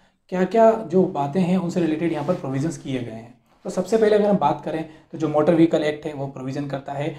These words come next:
जितने भी मोटर व्हीकल्स हैं उनके रजिस्ट्रेशन से रिलेटेड। दूसरा, उनके अंदर जो ड्राइवर्स या जो कंडक्टर्स हैं उनके जो लाइसेंस होंगे वो कैसे प्रोवाइड किए जाएंगे, उसकी प्रोसेस क्या होगी, उससे रिलेटेड। थर्ड, ये प-, जो है कंपलसरी बनाता है कि हर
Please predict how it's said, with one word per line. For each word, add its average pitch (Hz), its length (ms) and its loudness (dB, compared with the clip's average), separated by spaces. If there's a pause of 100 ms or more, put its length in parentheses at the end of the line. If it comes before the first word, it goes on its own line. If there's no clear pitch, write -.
(220)
जितने 170 260 2
भी 185 100 10
मोटर 156 240 2
व्हीकल्स 143 420 -6
हैं 151 120 -12
उनके 135 240 -4
रजिस्ट्रेशन 127 560 -6
से 139 120 -8
रिलेटेड। 143 420 -8 (540)
दूसरा, 170 480 4 (260)
उनके 160 360 2 (120)
अंदर 147 200 0
जो 135 140 0
ड्राइवर्स 135 560 2
या 135 100 -6
जो 135 100 -4
कंडक्टर्स 139 540 -2
हैं 151 200 -8 (280)
उनके 156 300 0
जो 165 100 6
लाइसेंस 151 420 0
होंगे 147 360 -8
वो 139 120 -6
कैसे 143 260 -8
प्रोवाइड 143 340 -4
किए 139 140 -6
जाएंगे, 139 280 -4
उसकी 135 180 -12
प्रोसेस 139 460 -6
क्या 143 140 -10
होगी, 135 340 -6 (240)
उससे 139 280 -4
रिलेटेड। 135 440 -2 (400)
थर्ड, 170 220 4
ये 170 60 6
प-, - 240 -6
जो 147 200 2
है 151 220 4
कंपलसरी 160 580 0
बनाता 143 340 -4
है 147 220 -2
कि 135 160 -12
हर 165 340 0